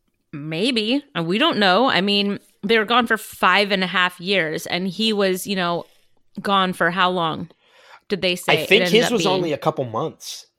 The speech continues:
Speaker 1: Yeah. It's possible. I mean, I don't know. I mean, it, it, it would be an interesting development to see kinda how that progresses.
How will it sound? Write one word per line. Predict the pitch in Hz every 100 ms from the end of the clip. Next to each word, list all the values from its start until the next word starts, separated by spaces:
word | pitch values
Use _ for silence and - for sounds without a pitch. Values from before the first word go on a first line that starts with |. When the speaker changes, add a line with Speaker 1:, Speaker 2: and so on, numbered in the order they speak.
| _ _ _ _ _ -
Speaker 1:
Yeah. | 208 185 - _ _ _ _ _ _ - _ _ _ -
It's | 185 -
possible. | - 180 185 190 180 196 254 202
I |
mean, | 220 208
I | - 202
don't | 269 -
know. | 160 165 226
I | 214
mean, | 226 -
it, | 226 -
it, | 220 190 214
it |
would | 202 190
be | 196
an | 196
interesting | 170 190 190 190 175
development | 170 165 160 202 208
to | 180
see | - 180 175 -
kinda | - 170 165
how | 165
that | 165 -
progresses. | 175 160 151 - 175 226